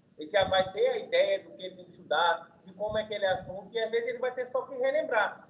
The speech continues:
Diferente da pessoa que vai ter que fazer o quê? Pegar do zero. Vai ter que começar tudo do zero, e o cara vai acabar o quê? Perdendo muito mais tempo.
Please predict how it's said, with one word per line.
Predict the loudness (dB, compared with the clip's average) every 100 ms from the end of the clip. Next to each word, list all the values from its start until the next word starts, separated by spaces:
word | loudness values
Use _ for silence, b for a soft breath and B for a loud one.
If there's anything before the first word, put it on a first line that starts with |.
| -10
Diferente | -6 0 0 0 -2
da | -2
pessoa | -2 -2 -2 -2
que |
vai | -2
ter | -4
que | -2
fazer | 2 2
o | 2
quê? | 0 -8 -12 -20 4
Pegar | 6 6 4
do | 0 -2
zero. | 2 2 0 -6 -18 -6
Vai | -2 -2
ter | -4
que |
começar | -6 -4 -2 -2
tudo | -2 -6
do | -12 -16 -6
zero, | 0 4 4 2 -2 -6 -12
e |
o | -6
cara | 0 0
vai | 2 -2
acabar | -2 -2 0 0
o | 0
quê? | -2
Perdendo | 0 0 0 -6 -10
muito | -12 -2
mais | 2 2
tempo. | 0 -6 -6